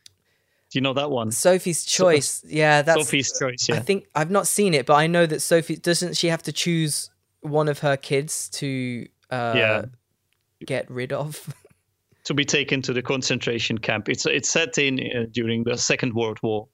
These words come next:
Speaker 2: Uh-huh. And she can save
Speaker 1: And
Speaker 2: only
Speaker 1: it,
Speaker 2: one,
Speaker 1: and she,
Speaker 2: right?
Speaker 1: and she has to make the choice. Like, she, obviously, she doesn't want to. I'm not gonna say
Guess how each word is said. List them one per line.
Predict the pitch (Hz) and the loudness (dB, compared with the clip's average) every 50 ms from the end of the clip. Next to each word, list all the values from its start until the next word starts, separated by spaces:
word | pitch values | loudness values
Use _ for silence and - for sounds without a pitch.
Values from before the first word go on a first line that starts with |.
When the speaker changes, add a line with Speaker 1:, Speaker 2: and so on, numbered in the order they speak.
| _ | _
Speaker 2:
Uh-huh. | 131 127 127 127 120 139 - _ _ | -10 -8 -6 -8 -8 -10 -14 _ _
And | - 139 135 | -8 -6 -4
she | - 156 147 | -4 -4 -2
can | - 156 143 135 | -4 -4 -6 -4
save | - - - 160 160 156 147 | -2 2 4 4 4 4 4
Speaker 1:
And | 151 147 | 2 2
Speaker 2:
only | 147 143 | 4 2
Speaker 1:
it, | 139 | 2
Speaker 2:
one, | 131 139 139 139 143 113 | 2 2 2 2 0 0
Speaker 1:
and | 110 110 | 0 0
she, | 120 131 165 | 0 0 0
Speaker 2:
right? | - - _ _ _ _ _ _ _ _ _ _ _ - | -2 -4 _ _ _ _ _ _ _ _ _ _ _ -4
Speaker 1:
and | 131 | -2
she | 127 - 147 | 0 2 2
has | 139 156 160 143 - - | 2 2 0 0 -2 -2
to | - 147 | -2 0
make | 143 139 131 127 - | 0 0 0 0 -2
the | 135 127 | -4 -6
choice. | - - 147 123 113 120 | -4 -2 -2 -2 -2 -2
Like, | 131 123 - - - - - | -2 -4 -4 -6 -8 -6 -4
she, | - - - - | -4 -6 -4 -6
obviously, | 160 131 160 156 - - 135 | -4 -4 -2 -2 0 0 -2
she | 117 - 139 127 120 120 | 0 0 0 0 0 0
doesn't | 123 127 127 113 127 123 123 | 0 -2 -2 0 0 0 0
want | 127 135 135 131 131 | 0 0 -2 -4 -4
to. | - 104 104 110 131 - _ _ _ _ _ _ _ _ _ _ _ _ _ _ _ _ _ _ | -4 -4 -4 -4 -6 -10 _ _ _ _ _ _ _ _ _ _ _ _ _ _ _ _ _ _
I'm | - 143 | -2 -2
not | 185 208 165 | 0 0 0
gonna | 190 185 170 143 | 0 0 0 0
say | - - 151 139 131 120 117 120 | 0 0 2 2 2 0 0 -2